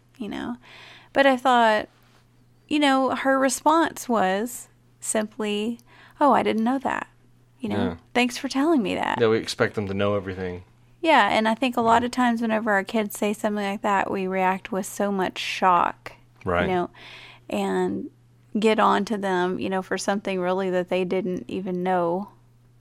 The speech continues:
Speaker 1: was wrong,
Speaker 2: Mm-hmm.
Speaker 1: you know, because we've never stopped to explain to her,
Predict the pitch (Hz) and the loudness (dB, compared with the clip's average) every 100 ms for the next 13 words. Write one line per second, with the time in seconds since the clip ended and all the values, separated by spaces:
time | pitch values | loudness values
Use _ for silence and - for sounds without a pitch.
0 | _ _ _ _ 202 185 208 220 208 - | _ _ _ _ -6 -4 0 -2 -2 -8
1 | 220 - _ _ - 85 85 190 190 208 | -12 -16 _ _ -8 -6 -4 -4 -2 -2
2 | 226 208 226 208 208 190 202 202 185 - | -2 0 0 2 0 0 0 2 2 0
3 | 196 - - 208 214 202 214 175 170 196 | -6 -6 -8 -4 -4 -4 -2 -2 -2 -4